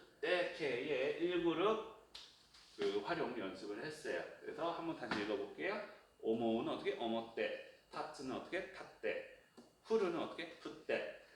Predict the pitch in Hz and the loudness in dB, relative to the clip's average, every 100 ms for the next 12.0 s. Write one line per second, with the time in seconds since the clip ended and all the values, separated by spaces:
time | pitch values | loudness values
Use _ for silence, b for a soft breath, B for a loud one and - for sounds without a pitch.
0 | B B - - - 202 185 196 - - | B B -12 -4 0 2 2 0 -2 2
1 | 170 175 117 110 127 - - B B B | 4 6 4 4 4 2 -8 B B B
2 | B 110 143 165 160 151 101 120 143 117 | B 6 8 8 6 4 2 4 4 4
3 | 113 113 113 - - 113 151 214 202 117 | 4 4 4 -2 -6 4 6 6 4 2
4 | 95 123 123 113 117 113 - - 135 127 | 4 4 4 2 -2 -4 -4 0 0 2
5 | 117 131 208 - - - - - - 226 | 6 8 8 4 -2 -2 -2 -8 -8 -6
6 | - 196 175 262 339 - - - 180 175 | 0 2 4 4 2 -4 -10 -4 0 2
7 | 240 240 - 135 - - - 131 127 - | 2 2 4 2 2 -4 -10 -8 -6 -2
8 | 104 147 208 - - - - 120 135 165 | 4 6 4 0 -8 -14 -4 0 2 2
9 | 135 220 226 - 131 - 165 151 156 151 | 4 2 -2 0 0 6 6 6 4 2
10 | - - 180 254 - - 127 120 151 151 | -4 -12 -4 -4 -4 -4 0 0 2 2
11 | 143 131 131 131 - - 123 147 220 - | 2 6 6 6 2 -8 -2 2 2 0